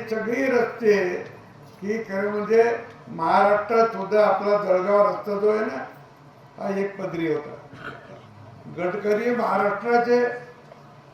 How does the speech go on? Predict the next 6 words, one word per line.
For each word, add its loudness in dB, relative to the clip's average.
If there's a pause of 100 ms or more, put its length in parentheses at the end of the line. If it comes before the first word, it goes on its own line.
(920)
सार्वजनिक -2
बांधकाम 0
मंत्री 0
झाले 2
पंच्याण्णव -2
साली, -2